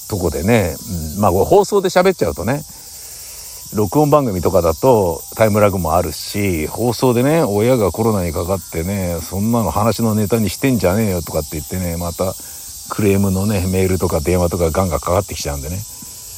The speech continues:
もうめんどくさいんで放送は。あれですけど、こういうとこだとね、まあ、あの、自分のね、両親の呵責に苛まれないっていう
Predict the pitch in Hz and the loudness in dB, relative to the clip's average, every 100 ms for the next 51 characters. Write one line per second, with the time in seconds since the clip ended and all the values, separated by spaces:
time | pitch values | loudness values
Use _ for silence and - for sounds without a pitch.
0 | - - - 98 104 107 - 98 78 76 | -18 -12 -6 -2 -2 -2 -2 -2 -2 -4
1 | 76 78 - 80 80 78 - - - - | -4 -4 -6 -4 -4 -4 -8 -14 -16 -14
2 | - - 85 80 - - 104 127 123 90 | -10 -4 -2 -2 -4 -2 4 6 6 6
3 | 78 - 101 98 101 92 65 - 78 90 | 2 0 2 2 0 0 -2 -4 -2 -2
4 | 78 82 80 69 64 - 76 71 73 73 | 0 2 2 2 -4 -6 -6 -6 -6 -8
5 | 80 - - 90 104 120 190 196 190 294 | -8 -8 -6 -2 2 4 6 6 6 4
6 | 359 233 135 143 104 90 78 82 95 92 | 2 0 4 2 2 -4 -4 -2 -2 -2
7 | 85 101 101 101 104 107 90 87 87 - | -2 -2 -2 0 2 2 0 -4 -6 -6
8 | 82 80 | -6 -6